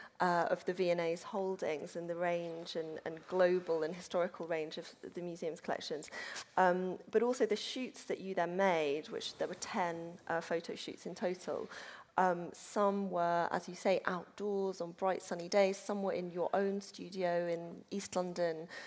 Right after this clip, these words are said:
Some were in, um, sort of cavernous warehouse type studios. And I, I wanted to talk a little bit more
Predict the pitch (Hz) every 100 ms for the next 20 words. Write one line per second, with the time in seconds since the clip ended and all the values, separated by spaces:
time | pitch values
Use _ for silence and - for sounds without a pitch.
0 | - - - - 208 190 185 180 180 180
1 | 175 170 180 175 175 175 - - 185 180
2 | 175 175 - - 185 185 185 170 - -
3 | - - - 175 170 151 101 - - -
4 | - - 185 196 202 - 208 226 277 -
5 | - - 208 202 214 190 190 185 190 196
6 | 185